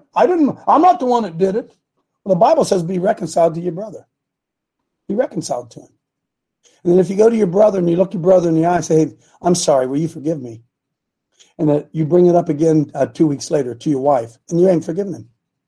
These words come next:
Hmm? You are what you are, and you sit, are sitting where you are because of what you have been through.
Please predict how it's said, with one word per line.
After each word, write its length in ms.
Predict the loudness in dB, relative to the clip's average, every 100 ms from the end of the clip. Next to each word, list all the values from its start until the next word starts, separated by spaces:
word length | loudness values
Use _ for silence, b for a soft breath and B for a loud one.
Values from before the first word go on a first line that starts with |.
| _ _ _ _ _ _ _ _ _ _ _ _ _ _ _ _ _ _
Hmm? 140 | -4 -4 -6 _
You 220 | 0 4
are 160 | 4 4
what 300 | 4 2 2
you 120 | 2
are, 320 | 2 2 -4 -12
and 120 | -4
you 100 | -2
sit, 260 | 0 -4 -2
are 180 | 2 2
sitting 360 | 0 -4 0
where 140 | 4 4
you 260 | 2 -2
are 400 | 0 2 2 0 -4 B
because 300 | -2 2 2
of 100 | 2
what 240 | 2 2 2
you 220 | -2 0
have 220 | 0 -2
been 200 | -2 -4
through. 320 | -4 -12 -14